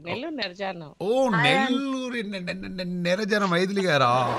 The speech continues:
Speaker 2: ఓకే, మైథిలి గారు ఒక్కసారి మన తెలుగు ఎన్ఆర్ఐ రేడియో శ్రోతలందరికీ, ఆత్మీయులందరికీ న్యూ ఇయర్ విషెస్ చెప్పండి రేడియోలో.
Speaker 1: మన, ఆ, ఎన్ఆర్ఐ రేడియో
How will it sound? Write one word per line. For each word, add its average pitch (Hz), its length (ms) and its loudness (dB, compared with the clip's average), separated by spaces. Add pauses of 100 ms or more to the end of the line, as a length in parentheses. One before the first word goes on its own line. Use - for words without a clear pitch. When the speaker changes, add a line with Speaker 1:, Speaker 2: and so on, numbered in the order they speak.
(1800)
Speaker 2:
ఓకే, 104 380 0
మైథిలి 156 320 6
గారు 170 220 4
ఒక్కసారి 160 600 2
మన 143 240 0
తెలుగు 143 300 -2
ఎన్ఆర్ఐ 139 420 4
రేడియో 123 320 0
శ్రోతలందరికీ, 139 1120 -4
ఆత్మీయులందరికీ 123 800 -4
న్యూ 123 200 0
ఇయర్ 165 200 4
విషెస్ 139 340 -4
చెప్పండి 120 280 -2
రేడియోలో. 113 440 -2 (1500)
Speaker 1:
మన, 196 180 -12
ఆ, 175 360 -6
ఎన్ఆర్ఐ 254 520 -2
రేడియో 226 400 -6